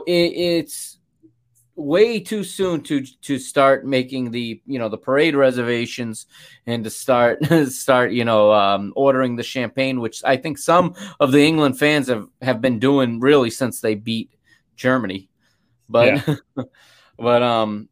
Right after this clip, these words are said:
Speaker 1: you still gotta
Speaker 2: Understandably.
Speaker 1: play the match, you know, <laughs> you still gotta play the match. And
Speaker 2: Yeah. And, and there comes something with, okay, so England has lost their last, you know, four majors in the
Speaker 1: Mm-hmm.
Speaker 2: semifinals, uh,
Speaker 1: Right.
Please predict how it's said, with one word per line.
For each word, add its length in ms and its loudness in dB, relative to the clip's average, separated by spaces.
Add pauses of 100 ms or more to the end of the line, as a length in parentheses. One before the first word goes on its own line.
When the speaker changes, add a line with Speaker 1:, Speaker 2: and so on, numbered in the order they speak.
(1600)
Speaker 1:
you 100 4
still 280 6
gotta 220 6
Speaker 2:
Understandably. 180 4
Speaker 1:
play 160 4
the 120 -2
match, 460 -6
you 180 -4
know, 200 2
<laughs> 20 -
you 200 4
still 320 2
gotta 180 4
play 280 4
the 100 -2
match. 460 -2 (460)
And 540 0
Speaker 2:
Yeah. 80 0 (880)
And, 240 6
and 280 4
there 140 6
comes 280 0
something 340 0
with, 220 0
okay, 280 -2
so 360 -2
England 420 0
has 440 -2
lost 440 0
their 180 -2
last, 540 -6 (400)
you 80 -6
know, 100 -2
four 380 2
majors 560 2
in 120 -2
the 60 -4
Speaker 1:
Mm-hmm. 480 -6
Speaker 2:
semifinals, 640 -8
uh, 360 -4
Speaker 1:
Right. 280 -2